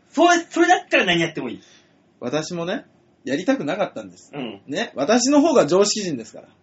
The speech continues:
Speaker 2: <laughs>
Speaker 1: 悪いやつですよ、松本クラブ。
Speaker 2: うん。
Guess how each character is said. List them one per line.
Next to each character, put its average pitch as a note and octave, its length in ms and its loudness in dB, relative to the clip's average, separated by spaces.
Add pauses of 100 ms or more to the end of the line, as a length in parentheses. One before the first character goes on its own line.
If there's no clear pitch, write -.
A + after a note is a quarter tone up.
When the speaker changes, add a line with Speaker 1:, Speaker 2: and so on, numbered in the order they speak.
(160)
Speaker 2:
<laughs> - 260 -10
Speaker 1:
悪 D#3 380 2
い F#3+ 40 0
や F#3+ 140 6
つ - 100 -4
で A#3 120 6
す A3 120 -2
よ、 D#3 240 4
松 F#3+ 280 2
本 G3 240 4
ク G3 100 2
ラ D#3+ 140 6
ブ。 A2+ 260 -6 (140)
Speaker 2:
う A#2 80 -8
ん。 A#2+ 280 -8